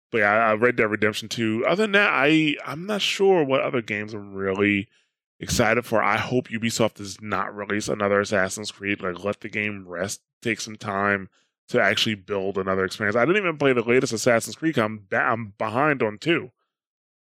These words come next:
I, I did not finish Assassin's Creed Unity 'cause it just wasn't a good game, and because I didn't finish, I didn't finish Unity,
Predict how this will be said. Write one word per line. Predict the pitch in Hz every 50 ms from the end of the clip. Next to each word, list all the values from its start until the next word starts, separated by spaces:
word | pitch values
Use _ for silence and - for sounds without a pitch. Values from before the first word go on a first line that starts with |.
| _ _ _ _ -
I, | 101 101 104 113
I | 110 110
did | 117 120 123 123
not | 123 123 127 127
finish | - - 139 135 123 127
Assassin's | - - 123 120 113 - -
Creed | - - 127 120
Unity | 107 104 98 95 90 90 90 95 110 117 _ _ _ _ _ _ _ _ _ _ _ _ _ _ _ _ _ -
'cause | - 127 110 101
it |
just | 104 104 101
wasn't | 110 110 113 113
a | 107
good | 107 104 -
game, | 104 101 101 101 104
and | 104 101 95
because | 107 104 - 104 101
I | 98
didn't | 95 107 110 107 101
finish, | - 113 113 110 - 120
I | 113 107 98
didn't | 98 110 113 107 107
finish | - 120 120 120
Unity, | 120 113 104 101 101 107 113